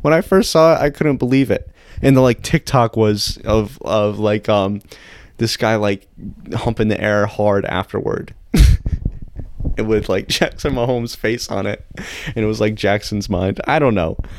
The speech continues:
I just thought it was so funny the way he, and n-, nothing against Jackson Mahomes. I'm sure he's a chill dude, but dude, it's just, it's so funny. It's so funny. <laughs>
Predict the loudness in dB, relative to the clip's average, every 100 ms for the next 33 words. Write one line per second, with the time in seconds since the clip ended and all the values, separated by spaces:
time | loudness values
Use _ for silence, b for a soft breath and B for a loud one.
0 | B B B 0 2 2 0 0 2 2
1 | 2 2 0 2 2 2 0 0 0 -2
2 | 0 2 4 2 2 0 0 -2 -2 -2
3 | -2 -2 -2 0 2 2 2 0 -2 -4
4 | -4 -2 0 2 0 -2 -6 -12 -14 -4
5 | -4 0 2 2 2 0 2 2 4 4
6 | 2 0 B B B B 2 2 2 -4
7 | _ -20 -20 -20 -20 -20 -20 -16 -16 -10
8 | 0 2 2 0 -2 -2 -4 -4 -2 -2
9 | -2 -4 -12 -10 -10 -10 -10 -4 -2 -2
10 | -2 -4 -6 -8 -8 -6 -6 -8 -18 B
11 | B B B -4 -2